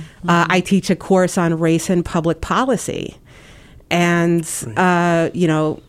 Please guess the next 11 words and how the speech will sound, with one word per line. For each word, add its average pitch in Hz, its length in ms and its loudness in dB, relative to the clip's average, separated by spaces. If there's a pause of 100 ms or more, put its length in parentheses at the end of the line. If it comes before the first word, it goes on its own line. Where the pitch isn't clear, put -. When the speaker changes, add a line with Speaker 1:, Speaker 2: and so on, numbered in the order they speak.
(100)
Speaker 1:
the, 165 720 0 (640)
you 175 160 0
cannot 185 640 -2 (480)
teach - 640 -2 (1200)
American 165 720 2
public 156 360 -2
policy - 640 -4
without 147 580 -2
teaching 147 640 -4
about 147 360 -4
the 123 400 -6